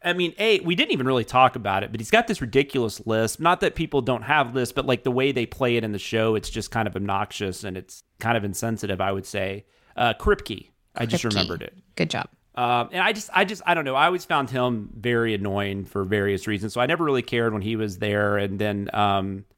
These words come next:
Speaker 1: uh, the, what's the, even the, like, the, is
Speaker 2: So
Speaker 1: there
Speaker 2: the
Speaker 1: even a
Speaker 2: i-,
Speaker 1: B plot?
Speaker 2: the
Speaker 1: I'm trying
Speaker 2: i-,
Speaker 1: to remember what the B plot was.
Speaker 2: Um, no, I guess there really
Speaker 1: I guess there really
Speaker 2: isn't
Speaker 1: isn't. Yeah,
Speaker 2: on this
Speaker 1: yeah.
Speaker 2: one.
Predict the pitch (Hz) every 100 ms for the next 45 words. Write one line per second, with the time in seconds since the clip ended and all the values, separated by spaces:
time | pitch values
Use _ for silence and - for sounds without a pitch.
0 | _ - 113 104 101 101 104 110 123 117
1 | 120 120 147 226 - 277 262 226 135 120
2 | 131 123 - 123 117 - - _ _ -
3 | 127 - 220 294 277 135 160 - 175 190
4 | 196 - 233 247 247 143 233 202 160 156
5 | 147 139 113 117 127 101 92 95 92 90
6 | 90 101 - _ - 233 233 233 220 220
7 | 226 - _ _ _ 233 311 415 523 392
8 | - 392 - 359 254 214 202 226 302 359
9 | 349 294 240 196 240 247 185 175 220 160
10 | 156 131 - - 120 117 98 95 101 185
11 | 165 120 113 160 160 160 -